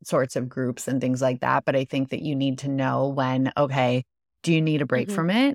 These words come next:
Speaker 1: Do you need a break from, like, reading it or scrolling online or whatever? Okay. But I think you also need to have who is going to be your trusted source of information on
Speaker 2: Mm-hmm.
Speaker 1: this topic at the end of the day. And, like, who are you trusting on that? Because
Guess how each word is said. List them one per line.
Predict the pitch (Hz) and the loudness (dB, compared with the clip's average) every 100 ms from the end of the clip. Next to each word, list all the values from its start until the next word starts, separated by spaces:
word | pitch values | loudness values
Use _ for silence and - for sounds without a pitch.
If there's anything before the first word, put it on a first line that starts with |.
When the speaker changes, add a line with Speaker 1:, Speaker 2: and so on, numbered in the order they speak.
| 190 | 0
Speaker 1:
Do | 147 | 2
you | 143 | 2
need | 139 135 | 2 2
a | |
break | 131 135 135 | 2 2 0
from, | - 139 | -2 -4
like, | 127 131 | -4 -4
reading | 147 123 139 139 | -6 -2 0 2
it | 147 | 2
or | 143 131 | 2 0
scrolling | - 143 131 135 139 139 | 0 2 4 4 2 2
online | 139 135 131 147 | 0 0 0 0
or | 156 | 2
whatever? | 135 127 147 147 | 2 2 2 2
Okay. | 127 - 127 139 | 0 -2 -2 0
But | 160 - - | 0 0 -2
I | |
think | 139 143 135 | -2 -4 -6
you | 135 | -2
also | 127 131 - | -2 -2 -2
need | 131 131 | 0 0
to | 135 | 0
have | 127 131 131 139 - | -2 -2 -2 -2 0
who | 202 190 | 6 6
is | 160 | 6
going | 160 147 | 2 2
to | 143 | 2
be | 135 | 0
your | 131 | 0
trusted | 131 127 127 - 123 | 0 0 0 -4 -4
source | 120 127 135 | -2 -2 -2
of | |
information | 123 123 127 123 123 123 160 180 180 | -2 -2 0 0 2 0 2 2 0
on | 135 123 | 0 0
Speaker 2:
Mm-hmm. | 127 | -2
Speaker 1:
this | - | -4
topic | - - - 170 170 | -2 -2 0 0 0
at | 143 | -2
the | - | -2
end | 135 131 | 0 0
of | |
the | 127 | 0
day. | 131 131 143 | 2 4 4
And, | 151 | 2
like, | 127 | 0
who | - - 143 | -4 -8 -4
are | 135 | -2
you | 123 123 | -4 -4
trusting | 131 135 - 135 | -6 -6 -4 0
on | 147 156 | 0 2
that? | 165 175 | 2 2
Because | 147 127 139 | 0 0 0